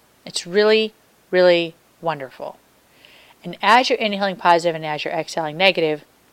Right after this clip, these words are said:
you're visuali-, visualizing the transformation. And remember that manifestation and visualization is very necessary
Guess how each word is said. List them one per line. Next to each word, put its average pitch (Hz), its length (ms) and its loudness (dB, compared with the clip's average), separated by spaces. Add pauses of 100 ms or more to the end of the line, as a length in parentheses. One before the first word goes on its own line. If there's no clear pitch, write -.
(680)
you're 190 200 0
visuali-, 208 580 4
visualizing 185 760 2
the 156 80 -2
transformation. 156 920 -4 (500)
And 196 140 0
remember 202 480 4
that 170 160 2
manifestation 208 800 0
and 170 140 -6
visualization 175 920 0 (340)
is 170 180 -4
very 190 300 2
necessary 151 800 -2